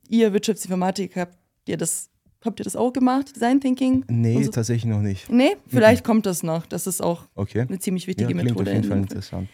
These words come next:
Speaker 1: Genau, ja. Ähm, meine Hobbys, also ich habe auch so eine f-, eigene Fitnessgruppe, also ich habe Trainerlizenz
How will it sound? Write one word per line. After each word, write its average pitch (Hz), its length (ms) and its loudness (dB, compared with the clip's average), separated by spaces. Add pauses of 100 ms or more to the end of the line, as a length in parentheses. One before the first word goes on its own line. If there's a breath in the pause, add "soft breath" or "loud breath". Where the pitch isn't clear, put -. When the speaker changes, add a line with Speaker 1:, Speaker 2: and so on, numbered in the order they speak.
(440 soft breath)
Speaker 1:
Genau, 247 420 6
ja. 202 680 4
Ähm, 254 600 4
meine 226 340 4
Hobbys, 302 340 2
also 220 380 0
ich - 500 -8 (180)
habe 240 200 4
auch 208 120 2
so 220 140 -2
eine 208 120 2
f-, 196 120 -6 (260)
eigene 220 280 4
Fitnessgruppe, 254 640 0
also 202 160 0
ich - 180 -8
habe 185 260 -2
Trainerlizenz 226 720 0